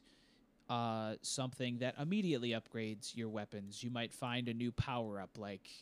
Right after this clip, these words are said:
it's just, I don't know, man. The variety that's in there is so wild. And how long did it take to make this game? Like, doesn't it feel like it must have taken them, like, twenty-five years to make it? It's crazy.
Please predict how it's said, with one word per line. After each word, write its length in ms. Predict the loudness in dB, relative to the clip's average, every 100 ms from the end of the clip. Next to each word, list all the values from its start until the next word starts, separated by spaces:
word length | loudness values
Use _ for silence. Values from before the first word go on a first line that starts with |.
| -10
it's 240 | -8 -6
just, 460 | -6 -4 -4 -8 -14 -20 -20 -20 -20 _ -12
I 120 | -6
don't 120 | -6 -6
know, 180 | -8 -8
man. 240 | -10 -12 -12
The 80 | -8
variety 840 | -6 0 2 4 4 4 2 -2 -2
that's 220 | -4 -4
in 200 | -4 -4
there 340 | -4 -4 -4 -6
is 120 | -6
so 380 | -4 -2 -4 -6 -6
wild. 540 | -6 -4 -4 -6 -8 -10
And 360 | -10 -10 -12 -18 _ _ _ _ -20 _ -20 _ _ _ _ _ _ _ _ _ _ _ _ _ _ 4
how 140 | 6
long 180 | 6 2
did 100 | 4
it 100 | 4
take 220 | 4 2 2
to 100 | 0
make 260 | 0 -4
this 140 | -6 -8
game? 320 | -8 -14 -16 -6
Like, 120 | -4
doesn't 280 | 4 4 4
it 100 | 2
feel 240 | 2 4 6
like 240 | 4 2
it 140 | -2 -2
must 280 | -4 -4 -4
have 100 | -6
taken 320 | -4 -4 -4
them, 180 | -6 -4
like, 180 | -6 -8
twenty-five 560 | -10 -8 -6 -4 -6
years 300 | -4 -6 -6
to 100 | -6
make 260 | -8 -8 -8
it? 140 | -8 -8
It's 140 | -8
crazy. 640 | -6 0 2 2 0 -6